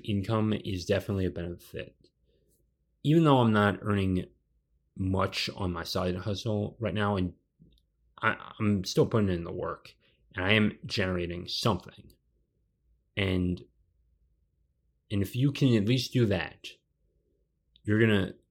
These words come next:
at least have that extra cushion. And it could just be as much as a few bucks a day. And it might be,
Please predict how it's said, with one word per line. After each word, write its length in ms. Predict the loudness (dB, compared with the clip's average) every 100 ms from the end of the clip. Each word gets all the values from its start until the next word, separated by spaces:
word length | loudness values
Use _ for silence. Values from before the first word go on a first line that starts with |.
| _ _ _ _
at 80 | -4
least 300 | 0 0 -2
have 380 | -4 -2 -4 -8 -20 _ _ _ _ _
that 160 | -6 -2
extra 380 | -2 -2 -4 -4
cushion. 600 | -4 -6 -6 -14 -18 -20 _ _ _ _ _
And 320 | -4 -2 0
it 140 | -2 0
could 180 | 0
just 220 | 2 -2 2
be 320 | 2 4 2
as 140 | 0
much 260 | 2 2 2
as 440 | 2 0 -4 -8 _ _ _ -18
a 40 |
few 200 | -2 0
bucks 300 | 4 4 4
a 20 |
day. 500 | 4 8 8 6 -2 -18 -20 _ _ _ _ _ -2
And 280 | 2 4 2
it 120 | 4
might 280 | 4 4 4
be, 500 | 4 4 2 -2